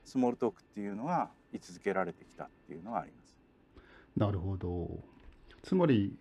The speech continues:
Speaker 2: えーと、スモールトークを使う人っていうのは、
Speaker 1: それ、はい。
Speaker 2: えー、基本的には、
Speaker 1: はい。
Speaker 2: 当たり前なんですけども、えーと、自分で何かしたいことがあって、解決したい目的の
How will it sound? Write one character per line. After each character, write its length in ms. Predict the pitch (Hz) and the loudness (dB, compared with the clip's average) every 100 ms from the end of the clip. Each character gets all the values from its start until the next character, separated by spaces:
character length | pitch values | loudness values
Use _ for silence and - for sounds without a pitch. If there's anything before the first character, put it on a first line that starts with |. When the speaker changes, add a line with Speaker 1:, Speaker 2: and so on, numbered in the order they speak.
| 135 | 2
Speaker 2:
え 340 | 127 120 117 | 4 6 4
ー 60 | - | 2
と、 80 | 113 | 0
ス 180 | - 147 | 4 6
モ 140 | 175 | 8
ー 100 | 202 | 6
ル 60 | - | 2
ト 200 | - 208 | 6 6
ー 140 | 202 - | 6 4
ク 80 | |
を 500 | 127 92 80 80 101 98 | 6 6 4 2 2 0
使 300 | - - 107 | -6 2 4
う 160 | 104 107 | 6 4
人 280 | - 135 | 2 2
っ 140 | 127 - | 2 4
て 80 | 92 | 4
い 80 | |
う 40 | 87 | 4
の 180 | 80 107 | 4 2
は、 160 | 87 | 0
Speaker 1:
そ 40 | 87 | -2
れ、 40 | - | 2
は 80 | 135 | 2
い。 80 | - _ _ - - - | 0 _ _ -20 -20 -2
Speaker 2:
え 400 | 104 98 92 90 | 4 6 6 2
ー、 180 | - - | -2 -4
基 100 | - | 4
本 160 | 135 202 | 6 6
的 120 | 202 | 6
に 160 | 208 95 | 6 6
は、 140 | 80 | 4
Speaker 1:
は 80 | 80 | 2
い。 40 | - - - - _ - - - - - | -2 -14 -20 -20 _ -20 -20 -20 -20 -6
Speaker 2:
当 160 | 98 95 | -4 -2
た 140 | 135 | 4
り 160 | 139 143 | 6 10
前 240 | 139 139 | 10 10
な 100 | 139 | 10
ん 60 | 113 | 8
で 60 | |
す 40 | - | 4
け 80 | 98 | 0
ど 60 | |
も、 120 | 107 | 2
え 120 | 120 107 | 4 2
ー 40 | |
と、 320 | - 107 104 - - - - | 2 2 2 -2 -16 -8 2
自 100 | 127 | 6
分 180 | 180 180 | 6 6
で 120 | 175 | 6
何 180 | 165 170 | 6 6
か 100 | 127 | 2
し 140 | - | 4
た 140 | 160 | 6
い 80 | 165 | 6
こ 100 | 180 | 8
と 120 | 170 | 6
が 100 | 107 | 6
あ 60 | 95 | 4
っ 40 | |
て、 380 | - - 117 107 - | 0 -6 -2 -2 -2
解 240 | - 151 | 2 4
決 260 | 165 165 170 | 4 2 2
し 380 | 165 - - - | -2 -4 -10 2
た 240 | 160 156 | 4 8
い 100 | 156 | 8
目 360 | 147 143 139 - | 10 8 6 0
的 680 | - 160 160 - 156 156 156 | 4 4 4 4 6 8 8
の 240 | 160 156 | 10 8